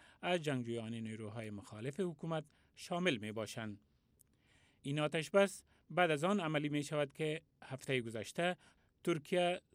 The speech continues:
روسیه و سوریه گفتند که آنها آماده یک توافق صلح بعد از شش سال جنگ می‌باشند. این دو کشور از جمله نظارت کنندگان این آتشبس نیز می‌باشند.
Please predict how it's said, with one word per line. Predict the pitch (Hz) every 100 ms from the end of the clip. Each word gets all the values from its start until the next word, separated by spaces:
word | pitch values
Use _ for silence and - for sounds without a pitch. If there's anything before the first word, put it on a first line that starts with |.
| -
روسیه | 143 - 156 165
و | 151 156 139
سوریه | - 117 104
گفتند | 135 - 170 160
که | 170 165 - -
آنها | 131 135 127 156 180 -
آماده | 135 127 113 127 139
یک | 139 123
توافق | 120 101 98 165 - 110
صلح | - 190 208 - - -
بعد | 196 208
از | 131
شش | - 135
سال | - 123 113
جنگ | 131 185 123
می‌باشند. | 104 104 104 120 110 107 - _ _
این | 104
دو | 107
کشور | 117 131 - 185 180 - -
از | 139 139
جمله | 147 156 175 175
نظارت | 165 127 131 123 -
کنندگان | 120 113 107 135 147
این | 147 117 110
آتشبس | 101 - 101 - 139 143 - -
نیز | 170 151 107
می‌باشند. | 101 104 95 120 107